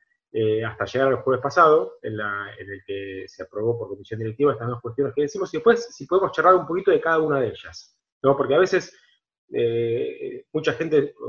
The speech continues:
supone, las tiene claras, de qué se trata, y a veces no, respecto de que son cosas distintas. Una cosa de cupo, claramente,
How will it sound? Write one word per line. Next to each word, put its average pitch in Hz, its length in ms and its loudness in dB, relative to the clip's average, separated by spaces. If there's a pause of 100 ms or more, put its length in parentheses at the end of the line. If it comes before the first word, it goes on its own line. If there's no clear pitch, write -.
(100)
supone, 139 480 0
las 117 180 -6
tiene 156 240 2
claras, 185 840 0
de 123 120 -6
qué 160 80 -6
se 160 120 -6
trata, 180 400 4
y 123 360 -4
a 113 80 -2
veces 139 260 -2
no, 165 280 4
respecto 143 500 0
de 123 120 0
que 113 80 -10
son 135 120 -4
cosas 139 220 -2
distintas. 131 380 -2
Una 127 100 -8
cosa 139 200 -2
de 143 140 0
cupo, 165 380 -4
claramente, 185 640 -2